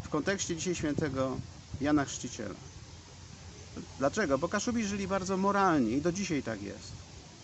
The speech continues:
Bardzo bogobojnie i moralnie. I tutaj wiara rzeczywiście może być celebrowana jakby nie misyjnie, to znaczy nie trzeba napominać Kaszubów, tylko trzeba kultywować ich kult, tak byśmy powiedzieli. Dbać o ich kult. Bo zwyczaje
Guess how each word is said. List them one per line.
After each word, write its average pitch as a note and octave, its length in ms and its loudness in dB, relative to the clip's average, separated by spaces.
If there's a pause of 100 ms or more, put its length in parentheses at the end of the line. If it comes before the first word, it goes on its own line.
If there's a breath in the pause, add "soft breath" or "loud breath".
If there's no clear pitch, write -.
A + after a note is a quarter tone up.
(160)
Bardzo C#3+ 240 0
bogobojnie F3 580 2
i F3 160 2
moralnie. D3+ 800 4 (880)
I B2 100 -4
tutaj F#3+ 500 4
wiara F#3 280 6
rzeczywiście F#3+ 420 0
może E3+ 180 2
być D#3+ 120 0
celebrowana D#3 800 4 (120)
jakby C#3+ 340 0
nie A3 160 6
misyjnie, G#3 500 6
to B2 60 -2
znaczy D#3 240 0
nie E3 120 4
trzeba G3 260 4
napominać D3+ 520 4
Kaszubów, F#3+ 460 0
tylko B3+ 220 -2
trzeba A3 420 0 (100)
kultywować G3+ 600 4
ich F#3 120 -2
kult, A2+ 320 4 (580)
tak A#2+ 120 -2
byśmy C#3 160 -2
powiedzieli. A2 420 -2 (420)
Dbać F#3 220 4
o F#3 60 6
ich F3 140 2
kult. G2 260 0 (920 loud breath)
Bo F#3+ 200 2
zwyczaje G#3 680 4